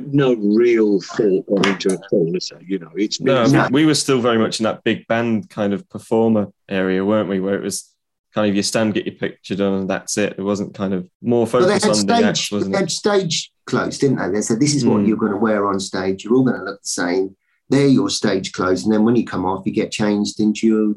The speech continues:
Speaker 3: your normal clothes. But you didn't probably see many pictures of them in their
Speaker 2: No,
Speaker 3: normal
Speaker 2: yeah.
Speaker 3: clothes. You know, it would have been them wearing their stage clothes, like the Beatles. You know, you have
Speaker 1: But
Speaker 3: to wear
Speaker 1: don't
Speaker 3: these suits.
Speaker 1: But Simon, is that true then about us,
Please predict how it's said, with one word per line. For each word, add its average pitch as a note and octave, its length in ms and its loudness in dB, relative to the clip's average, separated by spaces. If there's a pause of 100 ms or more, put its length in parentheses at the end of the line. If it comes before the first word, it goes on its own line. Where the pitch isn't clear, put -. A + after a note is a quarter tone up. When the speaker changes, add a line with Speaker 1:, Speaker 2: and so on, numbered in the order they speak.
Speaker 3:
your A#2 140 4
normal C3 340 4
clothes. - 380 -14
But A2 200 0 (300)
you A#2 100 2
didn't B2+ 300 4 (100)
probably A2+ 360 0
see A2+ 220 0
many G#2 220 -2
pictures - 720 -6
of A2+ 220 -2
them F2 440 -4 (160)
in A2 140 4
their G#2+ 120 4
Speaker 2:
No, G#2+ 160 4
Speaker 3:
normal G#2+ 180 4
Speaker 2:
yeah. G2+ 280 -2
Speaker 3:
clothes. F2+ 180 -4
You G#2+ 80 4
know, F#2 240 0 (200)
it F#2+ 120 0
would A#2 140 2
have G#2+ 100 -2
been G2+ 240 2
them G#2 400 -2 (480)
wearing A2+ 300 4
their A#2 120 4
stage B2+ 460 0
clothes, E2+ 300 -2
like A#2 200 -2
the B2+ 80 2
Beatles. - 540 0
You - 160 -4
know, - 80 -6
you A2+ 200 2
have A#2+ 120 0
Speaker 1:
But G#3 80 2
Speaker 3:
to A#2+ 100 4
wear - 120 2
Speaker 1:
don't - 100 4
Speaker 3:
these - 160 -2
suits. - 560 -2 (840)
Speaker 1:
But F#3 160 -2
Simon, F#3 360 2
is F3 140 0
that F#3+ 140 -2
true E3 280 -2
then C#3 160 0
about C3 220 -4
us, - 200 -6